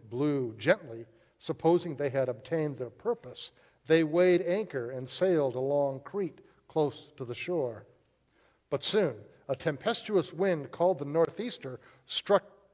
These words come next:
down from the land, and when the ship was caught and could not face the wind, we gave way to it and were driven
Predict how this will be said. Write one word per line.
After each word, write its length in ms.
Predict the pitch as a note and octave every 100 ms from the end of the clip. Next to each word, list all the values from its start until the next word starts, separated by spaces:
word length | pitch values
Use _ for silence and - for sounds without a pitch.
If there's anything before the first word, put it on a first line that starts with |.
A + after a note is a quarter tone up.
| _
down 380 | E3+ F#3 D#3+ D3
from 200 | - D3
the 80 | C#3+
land, 380 | E3 F3+ C3 A#2+
and 160 | C#3
when 160 | D3+ G#3+
the 80 | A3
ship 400 | - A#3 - -
was 140 | C3
caught 400 | - G3 D#3+ - - - - C3+
and 160 | C3
could 220 | - C4+ A#3+
not 220 | A3+ F#3+
face 340 | - A3+ -
the 120 | D3+
wind, 260 | A#2 B2+ C#3+
we 300 | C3 C#3+ C#3+
gave 480 | A#2+ D3 E3+ F3 E3+
way 460 | D3 D3+ E3 E3 E3 -
to 220 | F3 E3
it 200 | E3 - - _ C#3+
and 380 | C#3+ C#3+ C#3+ C3
were 600 | C3 C3 D3+ D3 D3 D3 - _ -
driven 600 | A2 A#2+ E3+ E3+ C#3 A#2+